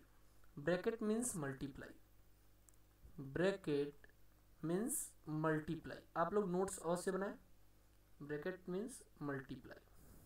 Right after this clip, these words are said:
तो minus into minus is equals to plus three,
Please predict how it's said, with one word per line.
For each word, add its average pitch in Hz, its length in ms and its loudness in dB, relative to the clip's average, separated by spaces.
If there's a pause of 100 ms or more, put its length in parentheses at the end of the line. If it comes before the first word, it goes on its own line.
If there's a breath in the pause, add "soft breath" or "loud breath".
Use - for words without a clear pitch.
(3250 soft breath)
तो 156 80 -2
minus 190 460 4 (160)
into 190 360 0
minus 185 420 2 (140)
is 170 120 0
equals 160 380 0
to 147 160 -6
plus 165 320 2 (1000 soft breath)
three, 165 500 0